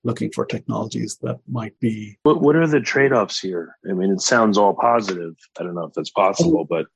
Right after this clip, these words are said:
Speaker 1: No, there's
Speaker 2: there's no,
Speaker 1: plenty.
Speaker 2: there's no transport time. There's, again, you can make exactly what you need. I don't know about the efficacy of the drugs. They could be tailored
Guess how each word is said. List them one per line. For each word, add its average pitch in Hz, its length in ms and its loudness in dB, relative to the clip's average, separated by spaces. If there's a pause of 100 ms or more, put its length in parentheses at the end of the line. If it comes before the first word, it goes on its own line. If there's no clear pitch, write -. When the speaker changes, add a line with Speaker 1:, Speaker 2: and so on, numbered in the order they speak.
Speaker 1:
No, 180 320 4
there's 170 180 4
Speaker 2:
there's 208 140 4
no, 123 160 6
Speaker 1:
plenty. 107 200 4
Speaker 2:
there's 104 240 2
no 104 200 4 (260)
transport 107 680 0
time. 101 600 -2
There's, 80 540 -4
again, 85 260 0
you 82 140 -4
can 92 160 -2
make 90 160 2
exactly 82 480 -2
what 87 180 -4
you 87 80 -10
need. 110 380 2 (160)
I 110 140 0
don't 120 120 -2
know 117 120 0
about 104 240 -2
the 113 120 -4
efficacy 110 640 -4
of 95 100 -4
the 87 120 -4
drugs. 95 440 -2
They 95 140 -6
could 90 220 -8
be 92 100 -2
tailored 95 680 0